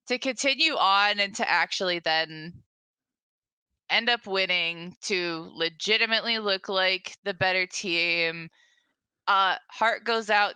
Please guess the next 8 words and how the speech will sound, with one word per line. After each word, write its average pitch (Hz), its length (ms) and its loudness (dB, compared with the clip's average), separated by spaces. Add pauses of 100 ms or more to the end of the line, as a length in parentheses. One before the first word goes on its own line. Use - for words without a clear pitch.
to, 196 320 -2
uh, 175 360 4
the 175 80 -4
T 202 200 -4
C 214 160 -6
U 190 80 -4
quarterback 180 580 -2
room 165 480 -4